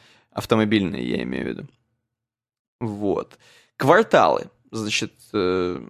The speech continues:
адресные таблички показывают направление нумерации и дома на краях квартала.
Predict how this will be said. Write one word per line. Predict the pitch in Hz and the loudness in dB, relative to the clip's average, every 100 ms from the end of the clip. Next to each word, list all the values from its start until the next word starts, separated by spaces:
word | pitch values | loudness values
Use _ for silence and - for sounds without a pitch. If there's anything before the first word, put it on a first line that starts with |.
| _ _ | _ _
адресные | 180 240 220 175 143 | 2 2 2 0 2
таблички | 104 104 123 - | 2 0 -2 -4
показывают | 156 113 143 143 123 | -6 0 0 0 -2
направление | 104 104 120 156 123 | 0 2 2 2 2
нумерации | 107 95 90 87 - - 156 170 _ _ _ _ _ _ 151 | 2 2 4 2 0 -2 -4 -4 _ _ _ _ _ _ 0
и | 151 143 127 | 4 4 2
дома | 120 120 107 127 | 4 4 6 4
на | 165 | 2
краях | 123 104 101 - | 2 2 2 2
квартала. | 110 113 - - | -2 0 -4 -6